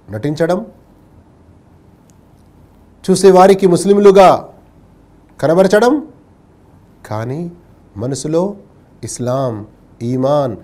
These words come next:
విశ్వాసం పట్ల ప్రేమ ఉండకుండా, మనస్పూర్వకంగా ఇస్లాంపై ఆచరించకుండా ఉండడం. "ఇన్నల్ మునాఫికీన ఫి దర్కిల్ అస్ఫలి మినన్ నార్." నిశ్చయంగా కపట విశ్వాసులు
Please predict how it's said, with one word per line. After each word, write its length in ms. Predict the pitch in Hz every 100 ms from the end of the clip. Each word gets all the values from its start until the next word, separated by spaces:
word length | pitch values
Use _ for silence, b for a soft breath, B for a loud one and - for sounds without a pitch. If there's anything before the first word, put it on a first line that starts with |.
| B B
విశ్వాసం 520 | 95 104 165 160 139 127
పట్ల 280 | 123 -
ప్రేమ 320 | 117 117 113 110
ఉండకుండా, 760 | 107 120 135 139 147 156 175 175 _ 110
మనస్పూర్వకంగా 1120 | 127 135 - 185 185 165 - 131 127 139 151 B B -
ఇస్లాంపై 500 | - 123 135 127 120
ఆచరించకుండా 1120 | 110 113 127 120 113 107 101 - - 95 104
ఉండడం. 500 | 120 107 92 87 82 - _ _ _ _ _ _ b -
"ఇన్నల్ 640 | 151 139 127 120 117 113
మునాఫికీన 840 | 110 110 127 117 110 - 113 110 98
ఫి 160 | - 87 -
దర్కిల్ 400 | 139 135 - - -
అస్ఫలి 420 | 143 - 117 104
మినన్ 340 | 98 92 90 90
నార్." 380 | 104 101 92 87 _ _ b b b b -
నిశ్చయంగా 580 | 123 127 143 139 131 123
కపట 300 | 120 127 131
విశ్వాసులు 760 | 117 113 - 156 156 165 208